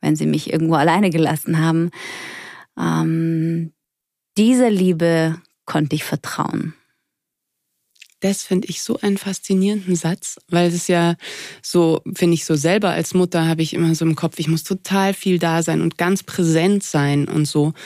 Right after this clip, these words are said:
Speaker 2: damit meine Kinder die Liebe spüren, die ich für sie habe. Und das, das hattest du mir schon mal gesagt. Ich habe da so viel drüber nachgedacht, dass mit der Erfahrung von einer Pflegefamilie und eben alleingelassen zu werden und so, man könnte ja total in die Bitterkeit fallen und in den Vorwurf, so, ihr habt meine Kindheit versaut.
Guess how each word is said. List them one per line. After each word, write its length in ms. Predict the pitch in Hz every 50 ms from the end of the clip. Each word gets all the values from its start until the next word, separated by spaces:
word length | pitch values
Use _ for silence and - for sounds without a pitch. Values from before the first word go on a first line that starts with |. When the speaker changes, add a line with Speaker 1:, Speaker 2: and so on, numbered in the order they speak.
| - - - - - _
Speaker 2:
damit 280 | - 165 170 170 - -
meine 220 | 175 160 160 156
Kinder 320 | - - 190 196 185 165 151
die 80 | 156
Liebe 320 | 151 170 202 220 202 175 156
spüren, 520 | - - - - 160 151 139 131 135 135
die 140 | 135 131 -
ich 120 | 139 -
für 120 | - 147 143
sie 220 | 135 135 139 135
habe. 280 | 131 135 135 135 - - _ _ - - - - - - - _ _ -
Und 360 | 156 156 156 156 156 151 - - -
das, 260 | 160 147 - - -
das 300 | - 147 - - - 143
hattest 360 | 160 156 - 208 196 - -
du 60 | 170
mir 360 | 170 165 160 160 156 151 151 156 - -
schon 200 | 170 - 165 175
mal 120 | 208 226 220
gesagt. 320 | 190 175 180 175 160 -
Ich 80 | 175 165
habe 80 | 175
da 140 | - 170 156
so 100 | 147 196
viel 180 | 240 - 311 269
drüber 280 | - 214 202 190 180
nachgedacht, 680 | 175 165 170 226 - - - 214 165 147 143 139 - -
dass 300 | 160 156 - - - - - - - - - - - - - - _ _ _ _ _ _
mit 300 | - 185 202 254 277 - _ _ _ -
der 160 | 180 175 -
Erfahrung 400 | 170 - - 170 160 156 160 160
von 160 | - 165 165
einer 80 | 160 156
Pflegefamilie 800 | - - 185 202 208 180 180 - - 156 151 151 147 143 143 -
und 100 | 160 165
eben 140 | 156 156
alleingelassen 800 | 151 151 147 151 190 240 240 202 170 156 156 156 147 - 175 165
zu 180 | - - 160 147
werden 280 | 151 151 147 151 147
und 120 | - 165 -
so, 100 | 165 156
man 160 | 160 156 160
könnte 220 | - 185 190 190 196
ja 100 | 175 175
total 340 | - 170 - 180 208 233
in 100 | 240 208
die 80 | 185 175
Bitterkeit 640 | 160 - 214 - - 220 190 - - 165 160 160 -
fallen 320 | - - 165 156 156 160 -
und 120 | - -
in 80 | 165 156
den 160 | 156 160 156
Vorwurf, 880 | - - - 208 208 208 202 175 165 175 170 165 165 160 156 - -
so, 400 | - - - 160 156 156 151 156
ihr 160 | - 165 165 156
habt 160 | 160 - 156
meine 220 | 156 151 160 160
Kindheit 380 | - - 254 254 226 196 156 -
versaut. 540 | - 160 156 147 147 139 143 160 190 -